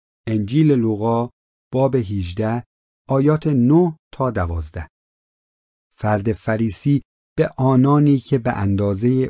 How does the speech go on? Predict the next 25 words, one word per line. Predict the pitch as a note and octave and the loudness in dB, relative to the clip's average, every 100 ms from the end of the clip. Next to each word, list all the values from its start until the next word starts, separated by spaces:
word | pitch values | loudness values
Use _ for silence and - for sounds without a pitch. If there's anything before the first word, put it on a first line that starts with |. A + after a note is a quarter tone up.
| - | -4
او | A#2 G#2+ - _ _ - | -2 -2 -4 _ _ -4
متعهد | B2 B2 D#3 - C3 G2+ C#3+ E3 B2 | -2 -2 -4 -2 -2 -2 -2 0 0
یا | B2+ | 2
منضبط | A#2+ G#2 G#2 G2 G#2 A#2+ E3 A#2 | 2 2 0 0 0 0 0 -2
نبودند، | F#2+ G2 F#2+ A2 B2+ B2 _ _ _ - | -4 -2 -2 -2 -2 -4 _ _ _ -2
به | D3+ | 0
دیدهٔ | D#3+ D3+ E3 E3+ | 2 2 2 0
تحقیر | D#3+ D3 B2+ A#2+ D3 C#3 | -2 -4 -4 -2 0 2
می‌نگریست | A2+ F#2 F2 E2 E2 - - _ _ _ _ A2 | 2 0 -2 -4 -6 -10 -18 _ _ _ _ -6
و | |
چنین | G2+ - G#2+ D3 | -6 -2 2 2
می‌پنداشت | C#3 B2+ B2 A#2+ B2 B2+ A#2+ - _ _ _ | 2 0 2 4 4 2 0 -10 _ _ _
که | - | -2
با | C#3 D3+ - - | 2 2 2 0
این | F3+ E3+ | 2 4
نگرش | A#2 G2 G2+ A2 B2 - _ _ - | 2 0 0 0 0 -4 _ _ -18
صرفاً | - A2 E2+ - A2+ - | -6 -4 -2 -4 -6 -6
از | A2 F#2+ | -6 -2
نگرش | F#2+ G2 G#2+ B2+ - | -2 -2 -2 -4 -4
خدا | C3 - G2 F#2 G2+ G2 - - - | -6 -6 -6 -4 -4 -6 -10 -10 -2
نسبت | C3 B2+ - F3 E3+ | 0 -2 -2 -2 -2
به | C#3+ | 0
این | B2+ B2 | 2 2
گونه | A2 A#2 A#2 | 2 2 0
افراد | G#2+ - C3+ | -2 -2 -2